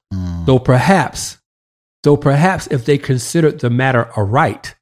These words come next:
Speaker 2: they would see that it is better for them to want than to have that something."
Speaker 1: Mm-hmm.
Speaker 2: Unquote. Wow. That was Thomas Boston from his book, Human Nature in Its Fourfold State. Now,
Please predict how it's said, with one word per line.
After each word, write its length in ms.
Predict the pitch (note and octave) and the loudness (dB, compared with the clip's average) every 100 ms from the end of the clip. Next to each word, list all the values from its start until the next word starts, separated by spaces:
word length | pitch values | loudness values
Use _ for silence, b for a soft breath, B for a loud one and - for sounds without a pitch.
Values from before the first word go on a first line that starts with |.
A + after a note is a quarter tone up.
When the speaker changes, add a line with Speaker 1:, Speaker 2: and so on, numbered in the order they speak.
| _ _ _ _ _ _ - | _ _ _ _ _ _ -4
Speaker 2:
they 100 | B2+ | -2
would 180 | A#2+ A#2 | -2 -6
see 560 | - G#3+ D#3+ G2+ G2 _ - | -6 -2 0 0 -4 _ -4
that 160 | B2+ B2 | 0 2
it 60 | |
is 200 | A#2+ A2 | 2 2
better 320 | G#2 C#3+ F3+ | 2 2 2
for 160 | F3 D3 | 2 2
them 220 | C3+ C3+ | 2 0
to 200 | B2 C#3 | -2 -4
want 640 | A#2 A2 D#3+ A2 - - _ _ _ _ _ C3+ | -2 0 0 -2 -8 -20 _ _ _ _ _ -2
than 160 | A#2+ | -2
to 160 | - A#2+ | 0 0
have 420 | A#2 D#3+ C3+ G2 | 2 2 2 -2
that 220 | F#2+ F#2+ | -6 -6
something." 420 | - G#2 F2+ - _ _ F#2 | -8 -8 -8 -16 _ _ -12
Speaker 1:
Mm-hmm. 380 | F2+ D2+ F#2+ B2+ _ _ - | -12 -10 -10 -12 _ _ -4
Speaker 2:
Unquote. 520 | A2+ G#2 A#2 F2+ - _ _ - | -2 2 0 -2 -8 _ _ -4
Wow. 440 | A2 F2+ D#2+ - _ _ _ _ _ _ _ - | -2 -2 -4 -12 _ _ _ _ _ _ _ -2
That 160 | C3 D#3+ | 2 2
was 220 | D#3+ - - | 2 -4 -10
Thomas 400 | - D#3 D3+ - _ - | -2 0 0 -2 _ 0
Boston 420 | C#3+ C3+ - A#2+ _ _ _ _ - | 0 0 -6 -20 _ _ _ _ -4
from 100 | B2 | 0
his 140 | B2+ | 0
book, 280 | - C3+ B2+ | 0 -2 0
Human 340 | C#3+ D3 C#3+ C#3 | 0 2 2 2
Nature 280 | C3+ C#3+ | 0 -2
in 120 | C#3+ B2 | -6 -6
Its 180 | C3 | -8
Fourfold 1200 | - C#3 C3+ C3+ C3+ _ _ - C3+ B2 C#3 _ - | -6 0 0 0 -4 _ _ -2 0 0 -2 _ -18
State. 540 | - - C#3 G#2+ - _ _ _ _ _ - | -12 -2 0 0 -6 _ _ _ _ _ -2
Now, 260 | C#3 A2 | 0 -2